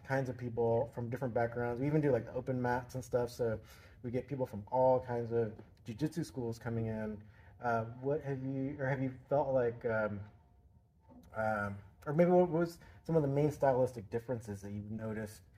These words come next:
uh, compared to what, so, like, I'm teaching you or what you're learning in the catch wrestling class,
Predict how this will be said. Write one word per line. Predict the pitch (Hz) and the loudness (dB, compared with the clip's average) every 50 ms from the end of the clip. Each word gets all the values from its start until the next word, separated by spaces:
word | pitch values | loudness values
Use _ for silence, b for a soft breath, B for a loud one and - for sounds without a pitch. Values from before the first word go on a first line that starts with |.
| b b b b b b b - | b b b b b b b -10
uh, | 110 110 | -10 -8
compared | 110 - 113 110 123 123 113 110 104 - | -8 -8 -10 -8 -4 -2 -2 -2 -2 -4
to | - 120 107 | -6 -8 -6
what, | 104 107 113 113 113 107 107 107 - - | -6 -4 -2 -2 0 0 -2 -4 -6 -12
so, | - - 117 | -6 -2 -2
like, | 110 - - | -2 0 0
I'm | 120 123 123 | 0 -2 0
teaching | - 147 151 - - 139 135 135 | -4 -6 -6 -4 -4 -4 -2 0
you | 135 131 | 0 2
or | 123 117 | 2 2
what | 117 117 | 2 0
you're | 113 120 | 0 -2
learning | 117 117 117 117 120 117 113 | -2 -2 -2 -2 -2 -2 -4
in | 110 107 104 | -4 -4 -4
the | 101 95 95 98 - - - - | -6 -6 -8 -10 -12 -16 -20 -10
catch | - 139 123 - - | -6 -6 -4 -2 -2
wrestling | 131 - - 127 120 | -2 -2 -2 -6 -8
class, | - - 123 120 117 117 120 117 113 - | -4 -2 0 2 2 2 0 -2 -4 -10